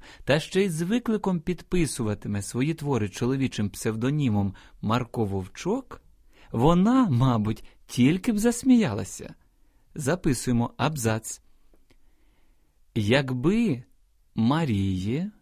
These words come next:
хтось сказав,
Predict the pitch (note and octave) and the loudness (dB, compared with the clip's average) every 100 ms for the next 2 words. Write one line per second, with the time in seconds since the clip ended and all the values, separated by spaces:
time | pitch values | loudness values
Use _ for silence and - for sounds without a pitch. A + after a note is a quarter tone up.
0 | _ _ _ _ _ _ _ _ _ _ | _ _ _ _ _ _ _ _ _ _
1 | _ _ _ _ _ _ _ _ _ _ | _ _ _ _ _ _ _ _ _ _
2 | _ _ _ _ _ _ _ _ _ _ | _ _ _ _ _ _ _ _ _ _
3 | - - - F3 A#3 A#3 - - - - | -14 -12 0 4 4 2 -4 -8 -10 -8
4 | - A2+ F#2+ G#2+ A2+ D#3 | 0 0 2 2 2 0